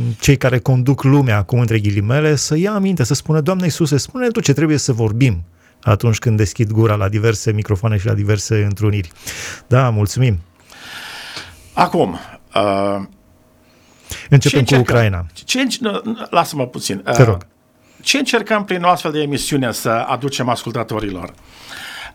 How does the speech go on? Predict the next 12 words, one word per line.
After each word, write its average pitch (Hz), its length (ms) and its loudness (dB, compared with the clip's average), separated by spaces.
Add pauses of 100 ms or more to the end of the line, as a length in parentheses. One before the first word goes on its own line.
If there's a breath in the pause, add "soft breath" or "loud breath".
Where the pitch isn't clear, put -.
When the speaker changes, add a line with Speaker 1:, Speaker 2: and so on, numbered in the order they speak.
Speaker 2:
Uh, 120 400 0
încercăm 208 480 -2
să 208 400 0
îi 185 180 -4
ajutăm 175 440 -2
pe 196 80 -2
ascultători 165 680 -2
să-și - 300 -4
potrivească 175 580 -2
ceasul 226 460 -2
lor 208 200 -2
propriu 180 560 -4